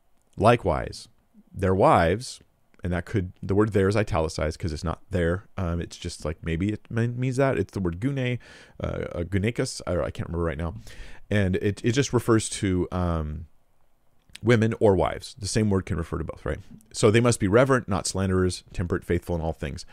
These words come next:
I said, "Hey, these are not just requirements for a wife. They're requirements for someone doing ministry."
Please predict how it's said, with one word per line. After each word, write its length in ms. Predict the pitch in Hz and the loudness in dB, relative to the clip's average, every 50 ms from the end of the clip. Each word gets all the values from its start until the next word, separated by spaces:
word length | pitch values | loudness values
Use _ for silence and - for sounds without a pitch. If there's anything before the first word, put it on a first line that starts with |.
| - - - - - - - - - - _ _ - | -20 -20 -20 -20 -20 -20 -20 -20 -20 -20 _ _ -2
I 280 | 107 123 127 139 147 | 0 2 4 4 2
said, 340 | 143 - - 117 98 92 90 | 2 2 2 4 4 4 2
"Hey, 180 | 95 98 90 85 | 2 2 2 2
these 480 | 85 101 120 151 160 165 160 147 - - | 2 2 2 2 2 0 -2 -4 -4 -2
are 260 | - 107 101 95 87 87 | 0 2 2 2 2 0
not 360 | 92 98 107 117 113 - - | 0 0 0 0 -2 -2 -6
just 560 | 104 98 98 92 90 90 - - - - - - - - - _ - _ _ | -6 -2 0 0 0 0 -4 -8 -14 -18 -20 -20 -20 -20 -20 _ -20 _ _
requirements 480 | - 98 - - 104 92 90 90 92 - | -6 -6 -2 0 0 2 2 0 -2 -2
for 160 | - 101 90 | -2 0 0
a 40 | 82 | 2
wife. 480 | 78 85 113 165 170 - - - - _ | 2 2 2 0 -2 -4 -12 -20 -20 _
They're 120 | - - - | -2 0 2
requirements 460 | 165 - - 143 131 135 131 131 - | 2 2 4 4 4 4 4 0 -2
for 100 | - 117 | -6 -6
someone 260 | - - 107 101 95 | -4 -4 -2 -2 0
doing 220 | 90 95 90 85 80 | 0 0 0 0 -2
ministry." 420 | 73 67 69 - - - - - | -4 -8 -8 -12 -14 -14 -16 -18